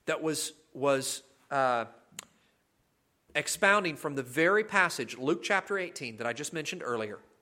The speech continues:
where the individual said, "Yes, I know," the preacher said this,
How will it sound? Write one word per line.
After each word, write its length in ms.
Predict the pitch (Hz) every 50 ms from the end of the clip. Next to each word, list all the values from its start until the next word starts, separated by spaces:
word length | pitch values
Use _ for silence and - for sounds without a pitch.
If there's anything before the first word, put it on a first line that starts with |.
| _ _ _ _ _ _ _ _ _ _ _
where 200 | - 139 160 170
the 140 | 165 170 165
individual 380 | 170 180 165 180 170 143 165 156
said, 280 | - 180 160 147 147 -
"Yes, 340 | 175 196 226 185 160 - - -
I 100 | 156 156
know," 520 | 156 156 180 233 247 175 131 120 147 - - -
the 80 | 156
preacher 520 | - - - 294 311 294 - - 113 - -
said 300 | - - 208 214 180 139
this, 200 | 117 104 -